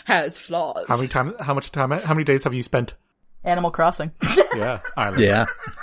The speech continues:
Speaker 1: Few weeks.
Speaker 4: How many roads must a man walk down before you can call him a man?
Speaker 3: Thanks, Lord Raiden. So,
Speaker 4: <laughs>
Speaker 3: yeah, Raiden keeps popping up to be like, "By the way, you have to consider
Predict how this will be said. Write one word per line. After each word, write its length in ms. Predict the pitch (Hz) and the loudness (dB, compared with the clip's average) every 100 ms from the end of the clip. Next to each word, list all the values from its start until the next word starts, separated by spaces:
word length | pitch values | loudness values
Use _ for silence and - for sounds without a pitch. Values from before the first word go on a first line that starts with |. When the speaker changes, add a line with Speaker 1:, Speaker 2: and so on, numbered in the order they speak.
| - - | -10 -6
Speaker 1:
Few 220 | 180 175 | -2 0
weeks. 500 | 214 262 - - - _ _ _ _ _ - - - | 0 -2 -6 -10 -12 _ _ _ _ _ -14 -10 -10
Speaker 4:
How 280 | - 113 117 | -6 0 2
many 260 | 139 143 131 | 2 2 2
roads 540 | 117 127 127 127 117 | 4 6 6 4 2
must 180 | 117 110 | -2 0
a 60 | 113 | 2
man 320 | 110 113 113 | 2 4 4
walk 240 | 110 104 | 2 2
down 540 | - 113 120 107 95 90 | 2 2 2 2 -2 -6
before 340 | 98 92 107 104 | -10 -6 -2 -2
you 140 | 101 | -4
can 160 | - 95 | -6 -8
call 240 | 98 101 | -6 -6
him 160 | 98 98 | -4 -6
a 60 | |
man? 380 | 92 101 117 196 | -4 -4 -4 -4
Speaker 3:
Thanks, 220 | 208 285 247 | -6 -6 0
Lord 200 | 208 175 | 0 4
Raiden. 400 | 165 165 202 233 - | 2 2 -2 -4 -8
So, 240 | - 277 | 0 4
Speaker 4:
<laughs> 200 | 262 277 - - - - 131 - - 139 - | 8 6 4 -4 -6 -2 0 -2 -4 -4 0
Speaker 3:
yeah, 200 | 226 196 | 4 6
Raiden 320 | 240 302 180 | 6 4 2
keeps 200 | - 254 | 0 -2
popping 300 | - 226 226 | 4 4 4
up 80 | 220 | 0
to 60 | - | 0
be 100 | 208 | 2
like, 320 | 190 180 - _ _ _ _ _ | 4 4 0 _ _ _ _ _
"By 240 | 160 185 202 | -2 -2 0
the 140 | 175 | 0
way, 420 | 190 185 175 170 - _ _ _ _ _ | 2 2 2 -2 -8 _ _ _ _ _
you 120 | 170 | -4
have 300 | 190 202 214 | 0 0 0
to 80 | - | -6
consider 720 | - 202 - - 220 196 170 | -12 -10 -8 0 2 4 2